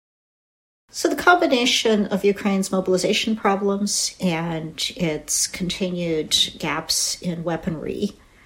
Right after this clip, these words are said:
together push for it to go on the defensive. It needs less weaponry if it's on the defensive.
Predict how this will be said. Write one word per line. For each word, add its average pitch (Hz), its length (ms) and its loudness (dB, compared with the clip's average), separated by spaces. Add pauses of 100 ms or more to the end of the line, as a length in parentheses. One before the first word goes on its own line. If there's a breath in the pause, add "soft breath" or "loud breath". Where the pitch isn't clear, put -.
(440 soft breath)
together 185 800 2
push - 480 -2
for 160 560 -4
it 170 200 -4
to - 320 -6
go 156 320 -2
on 147 220 -6
the 151 80 -6
defensive. - 720 -8 (400 soft breath)
It - 180 -6
needs 180 320 4
less 170 240 2
weaponry 160 420 0
if - 100 -8
it's - 160 -6
on - 120 -6
the - 80 -6
defensive. - 720 -6